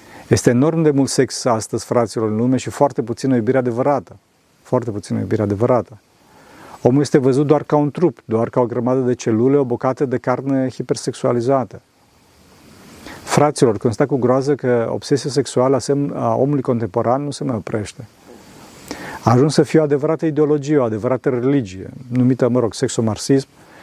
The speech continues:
care crește și crește și crește. Acum o să mă întrebați, până când? Fraților, eu am auzit că așa a căzut Imperiul Roman. De citit, am citit de Sodoma și Gomora și de potopul lui Noe.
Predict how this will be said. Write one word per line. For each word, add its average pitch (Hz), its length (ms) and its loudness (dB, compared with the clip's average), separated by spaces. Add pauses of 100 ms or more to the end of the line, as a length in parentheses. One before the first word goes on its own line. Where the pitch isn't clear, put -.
(160)
care 107 180 2
crește 151 420 2
și 123 120 -2
crește 143 380 0
și 139 140 -6
crește. 139 500 -2 (680)
Acum 120 240 0
o 151 60 2
să 151 140 0
mă 139 300 0
întrebați, 135 500 0
până 156 200 -4
când? 127 420 -2 (920)
Fraților, 143 380 2
eu 151 60 4
am 151 120 0
auzit 147 280 0
că - 80 4
așa 156 180 2
a 151 40 4
căzut 143 240 0
Imperiul 143 300 0
Roman. 123 400 0 (920)
De 156 160 4
citit, 147 420 0
am 160 140 2
citit - 240 -8
de 156 80 4
Sodoma 147 340 0
și 117 120 -8
Gomora 160 380 0
și 147 80 -8
de 151 80 -2
potopul 151 380 -6
lui 143 100 -2
Noe. 107 380 -2